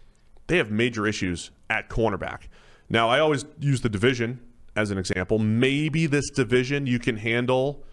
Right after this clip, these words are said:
two cornerbacks rather than three, but again, we're only talking six games. I know it's the Ravens. The Ravens are a run-heavy team, and the Browns, they're two wide receiver heavy, and the Bengals might not draft Ja'Marr Chase and <laughs> have three wide receivers to cover. Who knows?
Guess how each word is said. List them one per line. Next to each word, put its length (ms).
two 180
cornerbacks 540
rather 260
than 160
three, 240
but 120
again, 220
we're 60
only 140
talking 340
six 220
games. 360
I 100
know 100
it's 120
the 60
Ravens. 420
The 80
Ravens 340
are 300
a 60
run-heavy 400
team, 500
and 120
the 80
Browns, 640
they're 120
two 240
wide 200
receiver 280
heavy, 480
and 140
the 60
Bengals 600
might 200
not 140
draft 280
Ja'Marr 240
Chase 320
and 100
<laughs> 20
have 220
three 160
wide 220
receivers 380
to 100
cover. 220
Who 120
knows? 260